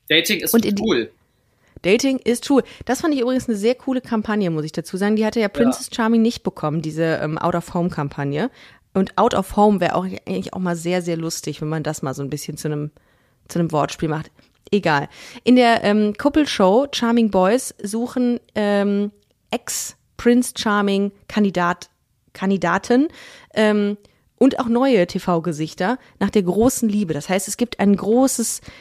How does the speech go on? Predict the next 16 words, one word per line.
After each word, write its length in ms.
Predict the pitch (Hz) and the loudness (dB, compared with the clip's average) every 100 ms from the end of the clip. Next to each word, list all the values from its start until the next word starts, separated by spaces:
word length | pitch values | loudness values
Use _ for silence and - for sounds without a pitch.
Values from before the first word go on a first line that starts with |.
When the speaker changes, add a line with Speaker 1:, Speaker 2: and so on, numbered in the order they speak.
| - | -12
Speaker 2:
ein, 240 | - 202 202 | 2 4 4
ein, 380 | - 190 190 185 | 4 2 2 0
äh, 320 | 185 180 175 180 _ _ - - | -2 -2 -2 -4 _ _ -20 -8
eine, 360 | - 185 180 170 | -2 0 0 -2
eine 120 | 180 | -4
große 300 | 175 277 277 | 2 2 2
Vermischung 680 | 247 220 247 - 185 147 147 - _ _ _ - | 0 2 2 0 -2 -4 -6 -12 _ _ _ -8
von, 400 | - 202 202 196 | 0 2 2 2
Speaker 1:
Bachelor 420 | - 180 185 165 | 0 0 2 2
Speaker 2:
ähm, 20 | |
Speaker 1:
in 60 | 147 | 2
Speaker 2:
von 100 | 175 | 0
Speaker 1:
Paradise 300 | 180 151 127 | 0 0 2
Speaker 2:
schwulen 220 | 202 175 | 4 4
Männern. 260 | 175 262 | 2 0
Speaker 1:
Style. 220 | 311 202 | -2 -8